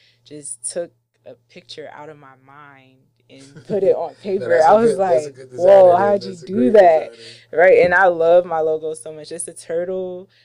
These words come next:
Speaker 1: with a palm tree and the sunset in the background.
Speaker 2: Just in case y'all can
Speaker 1: I don't think they can see it on
Speaker 2: We're
Speaker 1: that
Speaker 2: gonna,
Speaker 1: one.
Speaker 2: we're gonna do one of the little promotes 'cause
Speaker 1: Yeah.
Speaker 2: can of Coke.
Speaker 1: <laughs>
Speaker 2: You know what I'm saying? Yeah.
Speaker 1: So this is the new one.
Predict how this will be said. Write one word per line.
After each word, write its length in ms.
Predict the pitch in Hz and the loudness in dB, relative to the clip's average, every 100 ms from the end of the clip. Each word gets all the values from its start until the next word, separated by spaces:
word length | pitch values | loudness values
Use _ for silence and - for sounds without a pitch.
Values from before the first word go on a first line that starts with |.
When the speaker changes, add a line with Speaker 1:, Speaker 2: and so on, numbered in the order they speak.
| _ | _
Speaker 1:
with 180 | 156 160 | -12 -12
a 60 | 156 | -14
palm 360 | - 151 160 | -18 -18 -16
tree 280 | 175 170 165 | -18 -20 -20
and 120 | 147 | -20
the 60 | 143 | -20
sunset 680 | _ 135 139 135 - 143 131 | _ -20 -20 -20 -20 -20 -20
in 80 | |
the 60 | 143 | -20
background. 600 | 143 139 139 _ 143 143 | _ -20 _ _ -20 _
Speaker 2:
Just 120 | 147 | -20
in 60 | _ | _
case 240 | _ _ _ | _ _ _
y'all 80 | _ | _
can 100 | 143 _ _ _ _ - | _ _ _ _ _ -10
Speaker 1:
I 140 | 151 | -6
don't 160 | 170 170 | -6 -10
think 140 | 151 | -18
they 100 | 143 | -20
can 100 | 139 | -20
see 140 | 139 135 | -20 -20
it 60 | 139 | -20
on 140 | 135 | -20
Speaker 2:
We're 60 | 139 | -20
Speaker 1:
that 80 | 139 | -20
Speaker 2:
gonna, 60 | 139 | -20
Speaker 1:
one. 160 | 139 117 | -20 _
Speaker 2:
we're 60 | |
gonna 200 | 110 104 | _ _
do 120 | 113 | _
one 160 | 104 101 | _ _
of 120 | 95 104 | _ _
the 60 | |
little 180 | 101 95 | _ _
promotes 580 | _ 87 101 104 92 - | _ -20 _ _ _ -20
'cause 280 | 87 _ _ _ _ | _ _ _ _ _
Speaker 1:
Yeah. 220 | 147 - _ | -20 -20 _
Speaker 2:
can 200 | _ 117 | _ -20
of 80 | 101 | -14
Coke. 420 | - - - _ _ | -4 -4 -4 _ _
Speaker 1:
<laughs> 60 | 220 | -6
Speaker 2:
You 180 | 262 208 | -6 -2
know 140 | 180 269 - | 2 2 4
what 100 | 247 | 0
I'm 80 | 247 | 0
saying? 460 | 247 - - - _ _ _ - _ _ | -4 -6 -14 -20 _ _ _ -20 _ _
Yeah. 140 | 180 | -6
Speaker 1:
So 200 | 175 180 | 0 0
this 340 | 160 - 294 254 | 2 0 0 -4
is 140 | 240 | -10
the 120 | 185 | -10
new 280 | 160 175 220 | -8 -6 -4
one. 440 | 208 175 165 165 | -4 -4 -6 -8